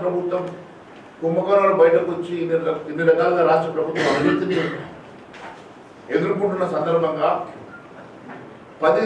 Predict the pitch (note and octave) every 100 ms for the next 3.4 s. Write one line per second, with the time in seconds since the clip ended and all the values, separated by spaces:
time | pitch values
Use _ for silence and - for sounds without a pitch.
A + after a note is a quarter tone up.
0 | - F#3 G3 G#3 - G#3+ G#3+ - - -
1 | - - - - - - - G#3 - A#3
2 | A3+ A3 G#3 G3+ F#3 F3+ D#3 E3 E3+ F3
3 | D#3+ D#3+ D#3+